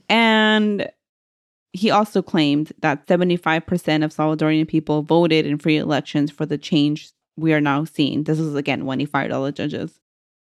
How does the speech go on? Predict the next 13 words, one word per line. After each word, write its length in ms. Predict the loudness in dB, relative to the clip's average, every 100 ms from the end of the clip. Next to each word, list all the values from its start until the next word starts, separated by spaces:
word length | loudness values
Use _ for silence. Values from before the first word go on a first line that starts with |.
| _ _ _
And, 480 | 2 4 6 4 4
in 120 | 2
fact, 540 | 2 2 2 0 -6 0
polls 280 | 4 4 4
did 200 | 0 2
show 320 | 0 0 0 0
that 160 | 2
over 160 | 4 2
seventy 340 | 2 0 0 0
percent 380 | 0 2 2
of 80 | 2
Salvadorians 640 | 2 0 0 0 2 0 0
support, 520 | -2 0 0 0